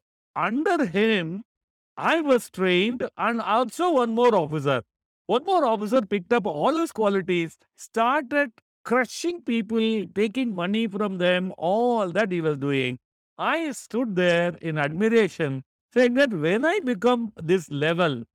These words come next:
I am not going to do this. So every day I took a notebook and wrote that, "Aaj he did this. Today he did this. I am not going to do that." This is what I thank him.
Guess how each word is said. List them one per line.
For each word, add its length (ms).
I 180
am 120
not 240
going 220
to 100
do 260
this. 300
So 160
every 680
day 340
I 160
took 220
a 80
notebook 640
and 200
wrote 340
that, 160
"Aaj 520
he 160
did 320
this. 420
Today 380
he 220
did 300
this. 440
I 240
am 140
not 200
going 200
to 80
do 180
that." 200
This 120
is 100
what 300
I 160
thank 340
him. 160